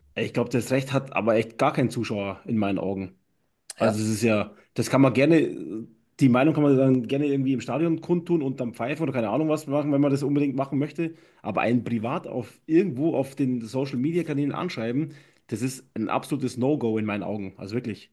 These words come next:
Speaker 2: Ja.
Speaker 1: Also das ist, das grenzt für mich schon an brutaler Dummheit der einzelnen Leute, wenn man sowas macht. Es geht, geht nicht. Nein, geht nicht. Was, nein,
Speaker 2: Ja,
Speaker 1: warum?
Speaker 2: und deswegen
Speaker 1: Was gibt
Speaker 2: diese
Speaker 1: dir, was gibt dir
Speaker 2: Sensibilität
Speaker 1: das
Speaker 2: wollte ich
Speaker 1: Recht?
Speaker 2: einfach, indem
Speaker 1: Ja,
Speaker 2: ich
Speaker 1: aber
Speaker 2: die
Speaker 1: das, da
Speaker 2: Geschichte
Speaker 1: verstehe ich
Speaker 2: erzähle, i-,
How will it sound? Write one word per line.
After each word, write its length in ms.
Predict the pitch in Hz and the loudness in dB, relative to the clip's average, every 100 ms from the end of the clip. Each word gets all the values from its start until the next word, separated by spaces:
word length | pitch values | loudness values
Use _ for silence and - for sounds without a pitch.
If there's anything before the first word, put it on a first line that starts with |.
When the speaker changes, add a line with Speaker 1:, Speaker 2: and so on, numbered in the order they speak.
| - | -12
Speaker 2:
Ja. 140 | 98 101 _ _ _ _ | -8 -8 _ _ _ _
Speaker 1:
Also 160 | 110 107 - _ _ | -10 -8 -10 _ _
das 120 | 113 | -2
ist, 280 | 139 139 - _ | -2 -4 -16 _
das 280 | 120 - - | -8 -8 -8
grenzt 300 | - 135 151 | 0 0 0
für 80 | - | 0
mich 140 | 156 165 | 0 2
schon 160 | 170 | 0
an 420 | 120 139 135 - - _ _ _ _ _ | 2 2 0 -4 -18 _ _ _ _ _
brutaler 420 | 135 127 131 160 | -6 -2 0 2
Dummheit 560 | 131 185 156 151 143 - _ _ - | 4 2 4 0 -2 -12 _ _ -6
der 80 | 110 | -4
einzelnen 280 | 139 139 127 | -2 0 2
Leute, 420 | 139 135 143 147 - | 2 2 0 -2 -6
wenn 100 | 120 | 0
man 100 | 123 | 2
sowas 220 | 117 143 | 4 2
macht. 320 | 117 151 - - | 2 -2 -6 -10
Es 140 | 110 | -4
geht, 260 | 165 165 - | -2 -2 -6
geht 200 | 120 160 | -4 -2
nicht. 240 | 147 - 117 | -2 -4 -6
Nein, 220 | 127 160 | -4 -4
geht 200 | - 156 | -4 -4
nicht. 240 | 117 107 - _ _ _ _ - | -4 -8 -12 _ _ _ _ -8
Was, 220 | 117 117 123 _ _ _ - | -6 -6 -12 _ _ _ -20
nein, 580 | - 135 - 95 107 139 | -16 -16 -14 -12 -6 0
Speaker 2:
Ja, 100 | 120 | 8
Speaker 1:
warum? 80 | 139 | 10
Speaker 2:
und 60 | 147 | 10
deswegen 300 | 143 160 151 | 10 8 8
Speaker 1:
Was 20 | |
gibt 140 | 156 | 8
Speaker 2:
diese 60 | 143 | 8
Speaker 1:
dir, 260 | 147 143 | 6 6
was 160 | 135 156 | 6 6
gibt 160 | - 165 | 8 8
dir 60 | |
Speaker 2:
Sensibilität 20 | |
Speaker 1:
das 120 | 202 139 | 8 8
Speaker 2:
wollte 60 | |
ich 80 | 226 | 6
Speaker 1:
Recht? 60 | 151 | 6
Speaker 2:
einfach, 180 | 151 143 _ _ _ _ _ _ - | 2 0 _ _ _ _ _ _ -4
indem 220 | 127 143 | 4 8
Speaker 1:
Ja, 40 | |
Speaker 2:
ich 60 | 170 | 8
Speaker 1:
aber 40 | |
Speaker 2:
die 80 | 208 | 8
Speaker 1:
das, 120 | 180 | 8
da 100 | 156 | 10
Speaker 2:
Geschichte 0 | |
Speaker 1:
verstehe 280 | 170 180 220 | 8 8 6
ich 40 | 220 | 6
Speaker 2:
erzähle, 320 | 165 170 180 | 8 6 4
i-, 140 | 151 | -2